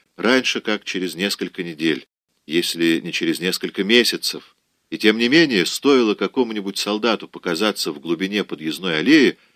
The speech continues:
как у каждого начинало бешено колотиться сердце. Любое бородатое пугало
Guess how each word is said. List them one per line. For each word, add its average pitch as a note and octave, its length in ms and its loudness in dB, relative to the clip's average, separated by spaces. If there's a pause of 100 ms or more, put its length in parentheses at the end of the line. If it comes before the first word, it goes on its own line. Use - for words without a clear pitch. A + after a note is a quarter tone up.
(140)
как G2+ 200 -2
у G2+ 60 -2
каждого C3 540 2
начинало A2 500 -2
бешено A#2+ 540 2
колотиться F#2+ 580 -8
сердце. - 560 -6 (720)
Любое C#3 480 8
бородатое B2+ 680 6
пугало A2 600 2